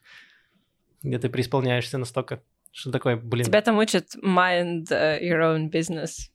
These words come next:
Speaker 2: и не критиковать чужие жопы. Не, ну я понимаю, понимаю, э, ты прис-, м, понимаю, о чём ты
Speaker 1: Просто
Speaker 2: говоришь.
Speaker 1: ты, ты такой думаешь, э, ну, я понимаю, когда ты постишь ролики какие-то мотивационные, такой: «Мы победим»,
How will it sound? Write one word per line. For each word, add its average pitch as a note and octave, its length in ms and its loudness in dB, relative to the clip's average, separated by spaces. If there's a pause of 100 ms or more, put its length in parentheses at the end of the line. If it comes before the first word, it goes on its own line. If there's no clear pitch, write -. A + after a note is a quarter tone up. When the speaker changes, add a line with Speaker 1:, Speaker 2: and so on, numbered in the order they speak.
(140)
Speaker 2:
и F3 140 -4
не F#3 140 2
критиковать F#3+ 520 -2
чужие E3 300 -6
жопы. D#3+ 260 -6 (380)
Не, G#3+ 120 6
ну G3 60 4
я G3 100 6
понимаю, G3 320 4
понимаю, F3 300 4
э, E3+ 480 2 (600)
ты G#3+ 80 6
прис-, F#3+ 300 -2 (160)
м, - 260 -8 (380)
понимаю, G#3 280 4
о - 20 4
чём E3+ 140 -4
ты E3 120 -4
Speaker 1:
Просто D#3+ 240 4
Speaker 2:
говоришь. E3 160 -4
Speaker 1:
ты, - 40 -20
ты D3+ 60 -10
такой D#3+ 380 2
думаешь, C#3 520 0 (180)
э, A#2 380 0 (100)
ну, E3 360 4 (400)
я D#3+ 160 4
понимаю, D#3+ 560 2
когда D3 240 -2
ты B2+ 420 0
постишь D#3 400 -2
ролики D3 500 2
какие-то C3+ 280 -2
мотивационные, C3 640 0
такой: A2 280 -4
«Мы C#3 200 -2
победим», B2 460 -2